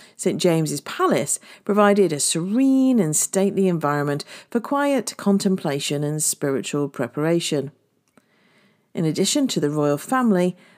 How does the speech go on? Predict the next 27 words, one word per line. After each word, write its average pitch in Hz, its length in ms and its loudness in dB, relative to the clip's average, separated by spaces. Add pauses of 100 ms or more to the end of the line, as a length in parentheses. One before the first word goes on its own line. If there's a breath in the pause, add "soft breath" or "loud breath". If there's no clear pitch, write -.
members 220 360 4
of 143 80 0
the - 80 -4
court 233 540 2
and 139 80 -2
high-ranking 196 680 2
officials 151 500 -2 (240 loud breath)
would 226 200 0
also 240 380 2
gather 143 440 -2
at - 240 -4
the 147 60 -8
palace, 170 560 0 (260 loud breath)
attending 175 560 2
to 151 240 0
the 139 100 -2
various 160 460 0
matters 143 400 -4
related 147 520 -4
to 143 120 -6
the 143 100 -4
coronation 139 640 -6
ceremony. 156 800 -2 (840)
In 165 160 0
more 160 260 2
recent 247 420 2
history, 214 560 0